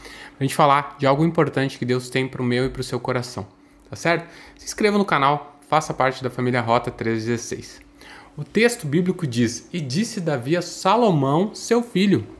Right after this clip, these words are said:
Esforça-te, tem bom ânimo e faze a obra. Não tema, nem te apavores, porque o Senhor Deus, meu Deus,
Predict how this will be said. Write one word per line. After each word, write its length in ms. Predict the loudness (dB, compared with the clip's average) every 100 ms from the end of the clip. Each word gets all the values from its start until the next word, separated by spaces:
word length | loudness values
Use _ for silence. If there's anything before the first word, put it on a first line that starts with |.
| -20 -20 -20 -6 -4
Esforça-te, 1120 | -4 2 6 6 4 -2 -4 -4 -4 -4 -4
tem 340 | -2 -2 2
bom 240 | 2 4 4
ânimo 460 | 4 4 2 -2 -8 -20 -20 -6
e 100 | -6
faze 800 | 0 2 4 4 2 0 -2 -2 2
a 180 | 6 8
obra. 560 | 8 6 4 2 0 -8 -20 -20 -12 -2
Não 420 | 2 4 4 4
tema, 480 | 2 4 4 0 -4 -20 -20 -4
nem 340 | 0 2 2
te 160 | 2 -2
apavores, 760 | 2 2 4 4 2 0 -10 -20 -20 -20 -20 -6
porque 240 | -4 -2 -2
o 40 |
Senhor 400 | 0 0 2 2
Deus, 840 | 2 4 8 10 8 6 -2 -10 -16 -20 -16 -2
meu 520 | 2 6 6 6 4
Deus, 520 | 2 2 2 -2 -14